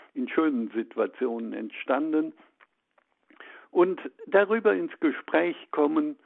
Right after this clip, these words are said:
von den Träumen, die man hatte, und, ähm, von, von der Sehnsucht, die einfach ein Stück sprechen zu lassen und dann zu überlegen, was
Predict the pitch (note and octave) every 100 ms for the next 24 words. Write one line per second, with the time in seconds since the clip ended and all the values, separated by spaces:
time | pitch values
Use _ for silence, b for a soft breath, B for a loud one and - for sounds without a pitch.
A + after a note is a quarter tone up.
0 | b b - A#2 G#2+ G#2 - F3+ F3+ F3
1 | D#3 C#3 C3+ C#3 C3+ C3+ C3+ C#3 B2 G#2+
2 | b b b b b _ C3+ C3 B2 B2+
3 | - - B2+ B2 A#2+ D3+ - B2+ B2 C#3
4 | - - - - - C3 B2 B2 A#2+ A#2+
5 | B2+ - b b _ _ - B2 A#2+ A#2
6 | A2+ F3 F#3+ F3+ D3+ D3 - - b b
7 | _ G#3+ A3 F3+ F#3 F#3 F3 F#3 - F3
8 | D3+ - - D#3+ D#3+ C3+ B2+ - B2 A#2+
9 | A#2+ - F3 F#3 G#3 B B B B -
10 | C#3 F3 G3 - F#3+ D#3+ D#3 F3 C#3+ D3+
11 | E3 E3+ D#3 - _ _ _ _ -